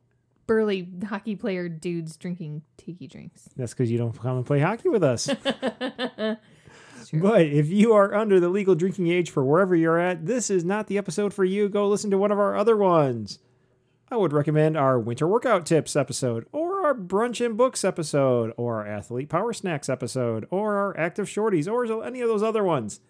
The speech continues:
Speaker 2: There are plenty to choose from.
Speaker 1: <laughs>
Speaker 2: For everybody else, it's tiki time tonight.
Speaker 1: Hooray!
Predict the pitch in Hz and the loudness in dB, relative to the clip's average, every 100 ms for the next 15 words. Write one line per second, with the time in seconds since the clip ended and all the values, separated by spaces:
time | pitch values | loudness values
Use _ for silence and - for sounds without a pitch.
0 | _ _ 143 143 - 143 143 127 147 143 | _ _ -2 -2 -2 0 0 0 0 0
1 | - 135 113 98 - - 220 - - 160 | -2 -6 -6 -10 -14 -10 -12 -12 -10 -2
2 | 190 196 196 208 208 262 247 214 - - | 0 2 2 4 4 2 0 -2 -6 -14
3 | _ _ 135 123 - 123 110 123 147 135 | _ _ -6 -6 -4 -6 -4 -2 0 0
4 | 127 147 135 131 123 - _ _ _ - | 0 0 0 0 -2 -4 _ _ _ -2
5 | 466 427 381 311 | 0 0 -2 -4